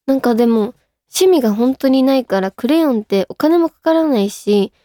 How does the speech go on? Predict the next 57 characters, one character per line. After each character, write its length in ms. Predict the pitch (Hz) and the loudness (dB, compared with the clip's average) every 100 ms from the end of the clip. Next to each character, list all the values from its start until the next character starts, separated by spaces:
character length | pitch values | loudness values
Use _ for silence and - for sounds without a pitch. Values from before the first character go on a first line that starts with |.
| _ _ _ | _ _ _
あ、 80 | 214 | 0
め 120 | 214 | 0
っ 20 | - | -2
ち 120 | - | -4
ゃ 40 | 359 | 0
い 120 | 392 | 0
い 40 | 302 | 0
と 100 | 202 | -2
思 160 | 196 | -2
っ 20 | 202 | -4
て。 240 | _ 220 | _ -14
し 100 | - | -8
か 120 | 262 | -4
も 100 | 240 | -4
結 220 | 262 269 _ | -2 -6 _
構 220 | 214 208 | 0 0
描 240 | - 285 | 0 -2
い 60 | 262 | 0
て 80 | 208 | -2
る 120 | 202 | -4
時 240 | 196 - | -4 -4
無 140 | 202 202 | -2 -2
心 240 | - 269 | 0 0
に 100 | 277 | 2
な 160 | 262 269 | 0 -2
れ 120 | 233 | -4
て、 400 | - 202 202 185 _ _ _ _ _ | -6 -2 -2 -4 _ _ _ _ _
あ、 140 | 220 | -6
結 180 | - 262 | -2 -2
構 160 | - - - | -2 -6 -6
自 180 | 202 233 | -4 0
分 180 | 320 330 | 2 2
に 80 | |
向 140 | 277 254 | 2 0
い 80 | 269 | -2
て 160 | 285 | -4
る 60 | 285 | -4
趣 200 | 277 311 | -4 -2
味 140 | 277 | -2
だ 120 | 220 | 0
な 220 | 214 202 208 | 0 0 -2
っ 60 | |
て 260 | - - 190 _ _ _ _ _ _ | -6 -14 -14 _ _ _ _ _ _
思 180 | 214 208 | -2 -2
っ 40 | 208 | -2
て。 260 | - 226 _ _ _ | -8 -16 _ _ _
作 320 | _ - - 285 | _ -6 -2 0
品 280 | 302 302 | 2 0
と 160 | 285 294 | 0 -2
し 80 | - | -2
て 160 | - | -6
描 160 | 285 302 | -4 -4
け 140 | 240 | -4
ば、 240 | 208 247 254 _ _ _ | -4 -8 -12 _ _ _
確 100 | - | -4
か 140 | 254 | -2
に 300 | 208 196 | 0 -2